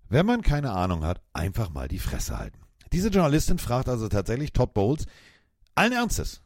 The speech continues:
nicht zu, ja, wie ist der Gameplan und, ah, ist Baker Mayfield gut drupp und, äh, ah, Mike Evans und wie wird er das Spiel an sich reißen?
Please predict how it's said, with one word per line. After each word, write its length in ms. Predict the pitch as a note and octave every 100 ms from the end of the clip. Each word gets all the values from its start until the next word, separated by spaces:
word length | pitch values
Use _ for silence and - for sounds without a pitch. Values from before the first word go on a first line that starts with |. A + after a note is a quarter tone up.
| -
nicht 300 | G#2 A#2 -
zu, 220 | B2 A2+
ja, 240 | F#2 G2+ G#2
wie 80 |
ist 120 | C#3 C#3+
der 80 |
Gameplan 540 | A#2 C#3 B2+ C3+ C3 B2
und, 180 | A2+ -
ah, 360 | - - G#2
ist 300 | - - -
Baker 240 | - - D3
Mayfield 320 | D3 D3+ D3
gut 220 | C#3+ B2
drupp 220 | A#2 D#3+
und, 220 | A2+ C3+ F2+
äh, 340 | A2+ B2 A2 -
ah, 420 | E2 F2+ F#2 -
Mike 300 | D#3+ E3+ D#3+
Evans 300 | D#3 D#3+ C#3
und 100 | D#3+
wie 120 | C#3+
wird 120 | D#3 C#3+
er 80 |
das 140 | C3 B2+
Spiel 220 | - D#3
an 120 | C3
sich 200 | C#3 A#2+
reißen? 300 | B2 C#3 B2+